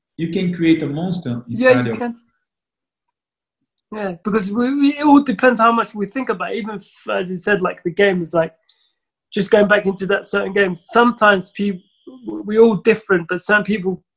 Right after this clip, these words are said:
Speaker 2: like, my training partner, for example, like, we were doing exactly the same thing. He'd be ready, something else. But in, in, in the, in the mind, we work differently. So in, I know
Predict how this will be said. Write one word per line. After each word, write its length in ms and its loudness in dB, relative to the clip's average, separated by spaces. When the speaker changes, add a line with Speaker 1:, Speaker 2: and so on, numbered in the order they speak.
Speaker 2:
like, 260 -2
my 180 4
training 340 2
partner, 560 -4
for 80 -6
example, 360 -6
like, 140 -4
we 100 4
were 120 2
doing 180 4
exactly 400 2
the 80 2
same 160 2
thing. 280 4
He'd 160 -2
be 100 4
ready, 300 2
something 360 -2
else. 280 0
But 180 -2
in, 180 -2
in, 240 0
in 180 2
the, 120 0
in 160 2
the 60 4
mind, 540 0
we 100 -4
work 320 -2
differently. 540 -6
So 180 -8
in, 300 -4
I 40 -2
know 220 2